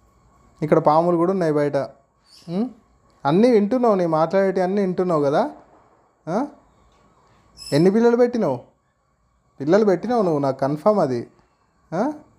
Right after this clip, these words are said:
ఎంత పెద్ద గూడు కట్టిందో తెలుసా? నేను నెక్స్ట్ ఒక వీడియో తీసి చూపిస్తాను. అసలు ఫోర్ డేస్ నుంచి కనబడలేదు, ఇవాళనే కనబడుతుంది. బిట్టు,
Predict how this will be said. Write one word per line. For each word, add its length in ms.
ఎంత 320
పెద్ద 140
గూడు 240
కట్టిందో 360
తెలుసా? 440
నేను 160
నెక్స్ట్ 340
ఒక 140
వీడియో 340
తీసి 220
చూపిస్తాను. 640
అసలు 200
ఫోర్ 340
డేస్ 240
నుంచి 200
కనబడలేదు, 640
ఇవాళనే 380
కనబడుతుంది. 640
బిట్టు, 340